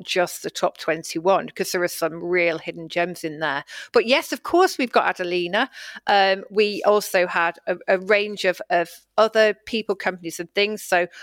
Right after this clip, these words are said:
a couple of standout ones, um, Serena, um, Belushi, who was from Mogrify. So she works, she's a, a, a scientist at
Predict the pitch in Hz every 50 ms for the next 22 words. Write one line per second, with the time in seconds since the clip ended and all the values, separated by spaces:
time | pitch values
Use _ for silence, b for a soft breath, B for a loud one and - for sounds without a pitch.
0 | B B B 196 - - 277 269 - 226 208 202 185 - - - - 196 180 185
1 | 185 - 196 196 196 - - 196 196 185 190 202 202 196 185 - - B B B
2 | B B - 180 175 175 175 170 - - - - - 202 190 190 196 202 208 214
3 | 220 226 240 240 - - _ _ - 185 180 175 175 175 175 196 196 202 214 220
4 | 214 - - - 220 233 226 220 220 208 185 175 190 185 - - - - - -
5 | - 190 190 180 175 175 175 175 175 175 165 - - 202 202 220 214 214 - 196
6 | - - 185 170 156 160 - - 214 - - 254 247 302 339 330 - - - -
7 | 233 214 - 214 202 196 B B B B B B 196 185 175 - - 190 - -
8 | - 247 240 233 233 226 220 - - 196 185 180 - - - _ - 185 175 170
9 | 165 - - - -